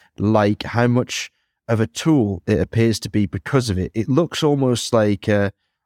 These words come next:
old-fashioned farming instrument. It's what it makes me think of. I could imagine it hanging on the wall of an old barn next to a hoe and a rake and a spade, and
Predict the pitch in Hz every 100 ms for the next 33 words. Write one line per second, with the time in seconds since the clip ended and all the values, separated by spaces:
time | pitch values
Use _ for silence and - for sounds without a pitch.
0 | _ 123 123 117 104 - 113 107 - 110
1 | 98 95 - _ _ _ _ _ _ _
2 | _ _ - 139 143 120 92 90 - -
3 | 87 85 85 104 101 - 117 107 110 110
4 | 104 - 101 123 113 98 90 90 - 110
5 | 110 113 104 107 95 117 113 107 104 104
6 | 104 101 104 104 104 101 104 101 101 -
7 | - 69 _ 117 113 98 90 92 - -
8 | 107 104 101 _ _ _ _ 123 120 104
9 | 92 90 95 110 104 92 - 90 - -
10 | 123 107 95 95 92